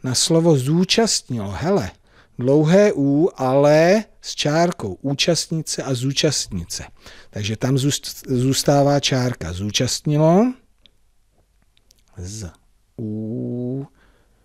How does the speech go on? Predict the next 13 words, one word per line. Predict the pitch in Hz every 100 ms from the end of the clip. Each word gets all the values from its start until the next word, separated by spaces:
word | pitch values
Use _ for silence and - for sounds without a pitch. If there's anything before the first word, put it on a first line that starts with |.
| _ _ _ -
ča, | - - 113 107 117 131 139 147 143 _ _
s, | - - - - - - - - _ _ _ _ _ _ _ _ _ _ _ _ _ -
t, | 107 110 - _ _ -
ni, | 113 117 120 143 196 220 _ _ _ _ _ -
hm, | 104 104 _ _ _ _ _ _ _ _ _ _
měkké | 98 101 - 69 65
i, | 101 113 139 151 - 107
lo. | 92 98 101 85 - _ _ - _
A | 107
teďka | 117 113 -
ta | 117
čárka, | 120 123 117 107 - - - _
zúčastnilo | 127 135 147 160 165 165 165 165 - _ - 120 120 120 - - - 101 95 90 107 143 160 196